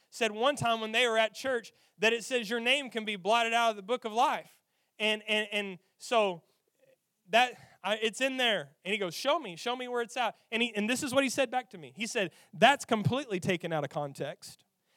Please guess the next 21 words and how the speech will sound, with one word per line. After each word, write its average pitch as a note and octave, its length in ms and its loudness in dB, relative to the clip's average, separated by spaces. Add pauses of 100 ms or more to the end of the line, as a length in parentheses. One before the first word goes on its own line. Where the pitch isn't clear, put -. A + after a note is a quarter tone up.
(160)
And G#3 140 6
if G3+ 160 4
you A#3 140 2
open A3+ 280 6
your G#3 140 -2
Bible G#3+ 380 2
and E3+ 120 -6
show A3 220 2
me G#3 140 -2
where G3 160 6
that's F#3 280 2
at, G#3 300 0 (320)
I'll A3 160 4
show G3+ 240 0
you G3 160 -2
how F#3+ 160 2
it's F#3+ 120 -8
taken G3+ 280 -4
out G3 100 -2
of G3 60 -10
context." A3+ 720 -12